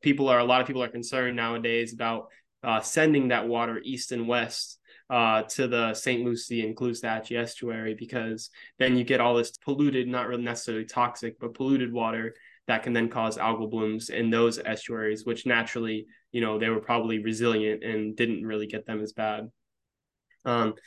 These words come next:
so Lake Okeechobee has all this mud all over the bottom.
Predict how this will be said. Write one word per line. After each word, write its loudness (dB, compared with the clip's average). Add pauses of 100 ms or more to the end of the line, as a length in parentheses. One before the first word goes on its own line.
(140)
so 4
Lake 6
Okeechobee 6
has 4
all 6
this 0
mud 2
all 4
over -4
the -8
bottom. -2